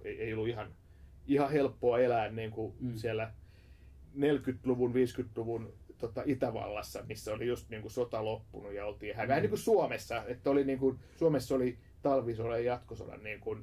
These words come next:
Speaker 1: tavallaan tämmöisiä katkeroittamia miehiä, niin se Arnoldin isä oli tämmönen, niinku,
Speaker 2: Mm.
Speaker 1: joka oli ollut, ollut tota, tota, ta-, toisessa maailmansodassa ja, ja saksalaisten puolella ja, ja sitten niinku oli aika traumatisoitunut tyyppi ja miten se sitten heijastui siihen,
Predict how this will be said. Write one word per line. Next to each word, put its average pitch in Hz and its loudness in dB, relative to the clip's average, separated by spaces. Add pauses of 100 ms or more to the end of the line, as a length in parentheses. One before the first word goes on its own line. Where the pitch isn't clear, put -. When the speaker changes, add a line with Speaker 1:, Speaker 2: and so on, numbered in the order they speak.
(140)
Speaker 1:
tavallaan 98 -8
tämmöisiä 113 -10
katkeroittamia 104 -6
miehiä, 101 -6
niin 104 -10
se 113 -8
Arnoldin 117 -4
isä 143 2
oli 101 -6
tämmönen, 98 -8
niinku, 98 -8
Speaker 2:
Mm. 123 -2
Speaker 1:
joka 110 -4
oli 101 -6
ollut, 104 -4
ollut 107 -4
tota, 98 -10 (1400)
tota, - -14
ta-, - -12 (220)
toisessa 123 -2
maailmansodassa 104 -4
ja, - -14 (220)
ja 104 -12
saksalaisten 98 -14
puolella 95 -12
ja, 95 -12
ja 98 -12
sitten - -14
niinku 101 -12
oli 98 -6
aika 101 -12
traumatisoitunut 107 -8
tyyppi 110 -4
ja 104 -10
miten 107 -10
se 107 -8
sitten 120 -8
heijastui 139 0
siihen, 113 -8